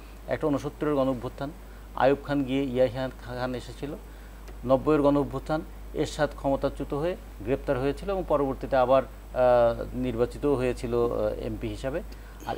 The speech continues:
এবারের কিন্তু অভ্যুত্থান শুধু, আহ, পদত্যাগ নয়, দেশত্যাগ করতে হয়েছে। ফলে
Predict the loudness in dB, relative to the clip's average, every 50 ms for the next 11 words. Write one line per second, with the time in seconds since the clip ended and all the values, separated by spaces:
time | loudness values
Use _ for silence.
0 | -4 -2 -2 0 0 0 0 -2 -4 -6 -8 -8 -6 -2 -2 -2 -2 -2 -6 -10
1 | -8 -8 -6 -6 -6 -6 -8 -12 -14 -16 -16 -18 -18 -18 -18 -18 -18 -12 -8 -6
2 | -4 -2 -2 -2 -2 -6 -10 -16 -16 -16 -12 -10 -8 -6 -6 -6 -6 -10 -14 -18
3 | -18 -18 -18 -16 -12 -8 -4 -4 -4 -2 -4 -6 -6 -4 -4 -4 -4 -4 -6 -6
4 | -6 -6 -6 -4 -4 -4 -4 -4 -4 0 2 2 2 2 0 -8 -8 -8 -10 -10
5 | -10 -10 -12 -12 -14 -14 -14 -16 -16 -16 -4 0 2 4 4 2